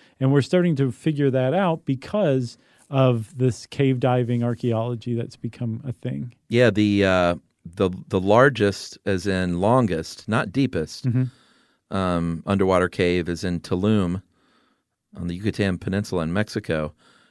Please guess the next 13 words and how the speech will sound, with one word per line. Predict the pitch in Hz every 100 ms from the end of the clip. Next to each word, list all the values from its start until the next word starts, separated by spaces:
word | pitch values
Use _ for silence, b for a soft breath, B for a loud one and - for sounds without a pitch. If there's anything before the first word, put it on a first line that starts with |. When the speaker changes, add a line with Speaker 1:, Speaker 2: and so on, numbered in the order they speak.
| b
Speaker 2:
And | 90 95
they, | 92 - _ _ _ _ -
I |
think | 90 196
it | 180
was | 101
a |
few | 104 110
years | 101 104 92
ago, | 82
discovered | 82 80 - 90 90 80
that | 87 - b b b b b _
two | - 131 117